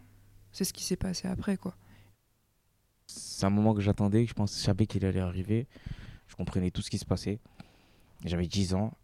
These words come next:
Speaker 2: et je savais que, euh, fallait pas que j'aille des amis à l'école, par exemple, parce que je savais que j'allais partir. Et ma mère me faisait comprendre que il y avait cette trêve hivernale qui allait nous sauver, entre guillemets. Et on allait réussir à trouver un autre appartement, de ça.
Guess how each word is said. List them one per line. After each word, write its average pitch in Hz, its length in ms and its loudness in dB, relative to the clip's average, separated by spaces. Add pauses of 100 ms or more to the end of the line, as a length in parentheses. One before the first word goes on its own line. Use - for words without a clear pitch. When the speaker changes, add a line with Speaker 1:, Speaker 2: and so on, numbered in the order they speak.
(160)
Speaker 2:
et 87 80 -2
je - 100 -2
savais 101 320 4
que, - 200 0
euh, 90 680 2
fallait 92 240 -2
pas - 180 4
que - 80 0
j'aille 101 180 2
des 92 200 2
amis 92 140 2
à 90 40 2
l'école, 92 260 2
par 85 120 -6
exemple, 104 260 -6
parce - 160 -10
que 87 100 -14
je 82 40 -10
savais 98 140 -4
que 92 60 -4
j'allais 87 140 -2
partir. - 400 -8 (840)
Et 90 100 -2
ma 95 120 0
mère 107 140 2
me 95 60 -2
faisait 90 220 -2
comprendre 98 320 -4
que 90 380 -2 (880)
il - 20 -4
y 92 40 0
avait 90 120 -2
cette 90 200 -2
trêve 95 200 0
hivernale 95 460 0
qui - 100 -8
allait 90 160 -4
nous 90 240 -4
sauver, 90 320 -2
entre 90 240 -4
guillemets. 85 340 -8 (760)
Et 87 180 -4
on 90 100 -4
allait 87 200 -4
réussir 87 280 -6
à 87 60 -6
trouver 90 220 -6
un 90 80 -2
autre - 180 -6
appartement, - 400 -10
de - 80 -14
ça. - 160 -12